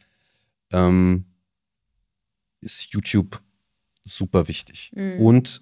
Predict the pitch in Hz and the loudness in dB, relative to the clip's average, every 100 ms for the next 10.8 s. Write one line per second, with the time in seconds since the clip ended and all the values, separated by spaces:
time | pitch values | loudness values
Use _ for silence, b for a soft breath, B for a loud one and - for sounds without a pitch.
0 | _ 98 104 - 107 104 - 113 107 104 | _ -6 -6 -2 -4 -4 -4 -4 0 -2
1 | 92 98 101 104 101 _ _ _ _ 92 | 0 0 2 0 -2 _ _ _ _ -6
2 | 90 90 90 85 - 92 90 87 85 80 | -6 -6 -6 -6 -8 -8 -8 -6 -8 -6
3 | 85 80 82 85 - - - - - - | -6 -8 -12 -12 -16 -20 -10 -10 -10 -20
4 | _ _ _ - - 80 85 80 - _ | _ _ _ -20 -18 -16 -14 -18 -20 _
5 | - _ _ _ _ _ _ _ _ _ | -20 _ _ _ _ _ _ _ _ _
6 | - 175 185 175 175 190 175 - 175 185 | -16 0 2 2 0 -4 -4 -2 -2 -4
7 | 175 170 170 185 - 180 - 180 175 175 | -4 -6 -4 -4 -4 -6 -4 -6 -6 -14
8 | - 175 175 170 170 160 170 165 170 170 | -8 -2 0 0 0 0 0 0 -2 -2
9 | 170 170 - 165 170 190 196 214 202 175 | -2 -4 -6 -2 0 0 -2 -6 -4 -4
10 | 175 - 196 - 180 196 185 | -4 -4 -6 -8 -6 -6 -8